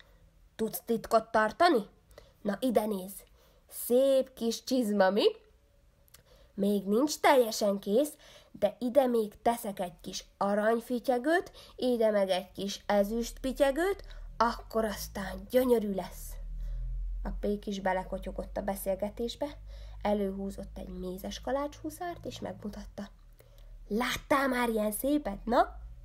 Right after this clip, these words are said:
ide teszek még egy kis piros cukrot, ide meg egy kis zöld karamellet, és te milyen ajándékot adsz?”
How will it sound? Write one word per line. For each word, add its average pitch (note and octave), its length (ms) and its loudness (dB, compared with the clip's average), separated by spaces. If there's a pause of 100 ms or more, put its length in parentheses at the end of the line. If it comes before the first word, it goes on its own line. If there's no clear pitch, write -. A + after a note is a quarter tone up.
(260)
ide G#3 340 2
teszek G3 360 -2
még F#3+ 240 -2
egy F3+ 160 -4
kis - 200 -12
piros F#3+ 360 -2
cukrot, D#4+ 480 -2 (200)
ide G3+ 260 2
meg F#3 160 -2
egy F#3 200 -8
kis F#3 180 -8
zöld F#3+ 300 0
karamellet, F4+ 580 4 (420)
és G3 280 -2
te G3 140 4
milyen G#3+ 280 2
ajándékot F3+ 680 0
adsz?” - 340 -6